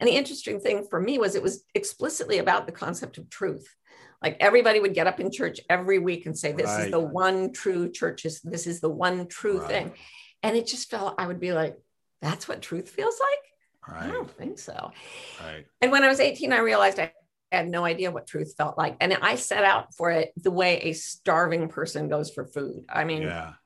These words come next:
Speaker 1: I knew by that time that if I didn't find what was true for me, I would, I would have to kill myself. I
Speaker 2: Yeah.
Speaker 1: couldn't stand it.
Speaker 2: Yeah. Yeah.
Speaker 1: So yeah, it's,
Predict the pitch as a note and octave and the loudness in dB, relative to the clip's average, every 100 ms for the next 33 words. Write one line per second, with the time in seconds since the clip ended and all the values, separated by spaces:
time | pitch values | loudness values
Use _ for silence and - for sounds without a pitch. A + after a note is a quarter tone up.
0 | _ F3+ F#3 G#3+ B3+ A#3 F#3+ F3+ - E3 | _ 2 4 4 6 6 6 4 0 -6
1 | D#3+ D#3 D3+ D#3 D#3 - G3 A3+ - - | -4 -4 -2 -2 -2 -2 -2 -2 -8 -4
2 | F3+ F3+ F3 - - E3 - E3+ E3 D#3 | -2 -2 -4 -6 -6 -6 -6 -10 -6 -6
3 | D#3 D#3+ D#3 D#3 D#3+ D3+ _ _ _ - | -4 -2 0 2 0 0 _ _ _ -16
4 | - _ G3 E3 - B3+ D#3 - F3 E3+ | -16 _ 2 2 0 -4 -6 -6 -6 -2
5 | E3+ E3 D#3 C3 C#3 A#2+ A2 F#3+ E3 - | -2 -2 -6 -8 -8 -4 -2 -2 -4 -8
6 | - E3+ D#3+ - D#2+ D2+ - _ _ - | -12 -10 -10 -8 -8 -10 -16 _ _ -14
7 | F#2+ E2+ D#2 - - A3 G#3 A#3 C#4 F3+ | -10 -10 -12 -16 -2 0 2 4 4 4
8 | - - - - | 2 -2 -8 -10